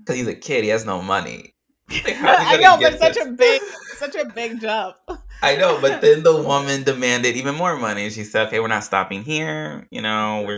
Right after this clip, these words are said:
Speaker 2: course.
Speaker 1: I need more money." So Ryan's mother, around ten P M, she tells him goodnight, as she usually does.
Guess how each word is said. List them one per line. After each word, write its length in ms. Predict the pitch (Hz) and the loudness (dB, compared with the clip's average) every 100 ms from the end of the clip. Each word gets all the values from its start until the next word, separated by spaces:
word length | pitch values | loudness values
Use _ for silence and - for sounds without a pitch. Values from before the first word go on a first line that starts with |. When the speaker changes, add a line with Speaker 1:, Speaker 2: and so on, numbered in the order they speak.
| - | -10
Speaker 2:
course. 100 | 80 | -10
Speaker 1:
I 60 | |
need 180 | 98 92 | -8 -8
more 160 | 90 90 | -8 -6
money." 380 | 92 87 - _ - - - _ - | -6 -8 -14 _ -20 -20 -20 _ -18
So 520 | - 123 110 107 104 | -4 2 6 8 6
Ryan's 560 | 101 110 120 127 127 110 | 6 4 2 0 -6 -8
mother, 540 | 104 101 98 101 101 | -4 -4 -2 -2 -2
around 480 | - 87 87 85 80 | -2 -2 -2 -4 -10
ten 320 | - 104 107 | -10 -8 -8
P 200 | - 104 | -10 -10
M, 560 | 92 90 90 85 87 90 _ _ _ _ _ _ _ | -8 -6 -8 -10 -14 -20 _ _ _ _ _ _ _
she 320 | - 87 87 | -18 -16 -16
tells 300 | - - 87 | -14 -8 -8
him 100 | 92 | -8
goodnight, 500 | 92 95 85 87 85 | -10 -8 -6 -6 -8
as 100 | 85 | -12
she 140 | - 92 | -12 -10
usually 360 | 87 87 87 | -10 -8 -10
does. 580 | 82 82 82 82 80 - | -8 -10 -10 -12 -14 -20